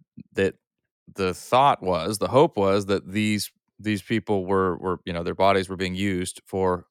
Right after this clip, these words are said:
research. So this was a noble aim, but this was a kind of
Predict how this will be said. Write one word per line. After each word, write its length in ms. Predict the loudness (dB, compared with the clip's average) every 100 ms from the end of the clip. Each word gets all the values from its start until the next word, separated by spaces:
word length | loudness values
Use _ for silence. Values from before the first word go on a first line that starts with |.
| _
research. 680 | -10 -6 2 2 2 -6 -10
So 140 | -8
this 160 | -8 -6
was 120 | -8
a 40 | -2
noble 440 | 2 2 2 0
aim, 320 | -2 -8 -10 -14 -20 -20 _ _ _ _ _ -10
but 480 | 0 2 2 -4 -14
this 400 | -16 -2 -2 -2
was 360 | -2 -2 -2 -8 -10
a 40 |
kind 320 | -6 -4 -2
of 380 | -4 -6 -12 -20